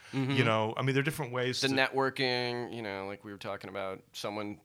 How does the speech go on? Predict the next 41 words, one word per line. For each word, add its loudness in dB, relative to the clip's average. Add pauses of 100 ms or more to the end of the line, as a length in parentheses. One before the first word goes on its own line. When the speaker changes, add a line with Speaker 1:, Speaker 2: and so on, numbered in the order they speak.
(100)
Speaker 1:
someone -4
in -2
the -6
band 0
has -2
to -10
be -6
the -6
schmoozer -6
sometimes. -6 (440)
I, -10
I, -10
Speaker 2:
Yeah, 4
Speaker 1:
I -8
Speaker 2:
and 0
there's, 2
Speaker 1:
was -8
never -4
Speaker 2:
there's 2
Speaker 1:
good 6
Speaker 2:
all 4
Speaker 1:
at 2
Speaker 2:
that. 8
Speaker 1:
that. 4
Speaker 2:
There's 2
th-, 0
that, 4
and 4
then 4
there's 4
also, 4
like, 2 (440)
you 4
know, 6
i-, 0
if 2
you 6
have 4
a 2
hit 2
song, 4